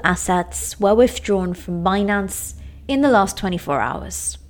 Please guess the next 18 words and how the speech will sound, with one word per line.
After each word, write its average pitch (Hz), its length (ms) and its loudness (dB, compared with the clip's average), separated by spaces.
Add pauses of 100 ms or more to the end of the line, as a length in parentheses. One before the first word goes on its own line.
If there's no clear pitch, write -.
(140)
This 285 340 2
represents 185 720 0
over 185 280 2
one 226 300 2
percent 170 500 0 (260)
of - 160 -12
total - 480 0
assets - 500 0
on 185 200 -2
Binance. - 800 -4 (580)
I 226 140 -2
always 226 260 6
find 208 300 2
it 202 100 6
helpful 190 540 2
to 202 200 2
cross-reference 202 1040 0
the 190 280 2